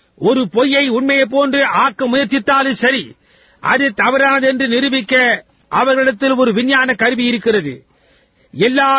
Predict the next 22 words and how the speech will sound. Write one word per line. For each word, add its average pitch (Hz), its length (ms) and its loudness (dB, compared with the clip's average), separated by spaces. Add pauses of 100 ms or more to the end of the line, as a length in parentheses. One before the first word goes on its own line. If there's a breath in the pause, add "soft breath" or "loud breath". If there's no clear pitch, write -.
குற்றமற்ற 269 640 -2
தன்மையோடும் 262 720 0 (360)
நீங்கள் 262 380 0
வேண்டுமானால் 254 680 0
அதை 233 140 0
கூறலாம். 220 520 0 (440 soft breath)
ஆனால் 262 420 2
அப்படி 254 360 0
இருந்தாலும் 254 640 0 (240)
அது 233 280 0
எதிர்மாறாய் 254 720 0
குறிக்கும். 208 380 0
ஏனென்றால், 220 560 0 (360 soft breath)
அங்கே 247 380 2 (140)
மனித 247 340 0
சரீரத்துக்குள்ளாக 233 960 0 (480 soft breath)
ஒரு 233 320 2
உள்ளுணர்வு 277 540 2
இருக்கிறது. 196 500 -2 (580 soft breath)
உண்மை 277 440 0
என்ன 262 260 0
என்பது 240 400 2